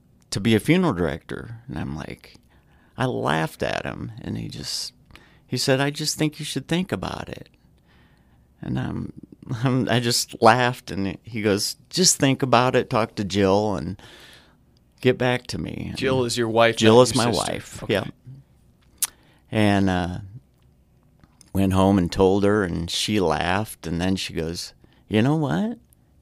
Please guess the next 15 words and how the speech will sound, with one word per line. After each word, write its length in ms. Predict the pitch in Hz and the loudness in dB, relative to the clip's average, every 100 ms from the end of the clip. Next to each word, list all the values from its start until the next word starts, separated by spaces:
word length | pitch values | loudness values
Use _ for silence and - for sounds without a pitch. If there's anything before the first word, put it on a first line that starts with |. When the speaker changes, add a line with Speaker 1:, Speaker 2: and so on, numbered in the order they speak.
| _ - | _ -10
Speaker 1:
I 100 | 170 | -4
think 240 | 208 196 | -4 -4
you'd 160 | 143 156 | -6 -6
be 80 | |
pretty 360 | 175 - - 185 | -6 -6 -6 -2
good 200 | 202 202 | -2 0
at 140 | - | 2
that." 420 | - 107 - - - _ _ _ - - - - _ _ _ _ _ - | 2 0 0 -2 -6 _ _ _ -20 -18 -18 -18 _ _ _ _ _ 2
And 420 | 123 123 127 120 | 6 6 6 4
I 140 | 104 104 | 2 2
don't 140 | 123 | 2
know, 360 | 90 92 110 104 | 2 2 2 2
it 160 | 123 | 2
went 240 | 71 107 98 | 4 4 4
on 480 | 95 101 98 98 | 4 2 0 -2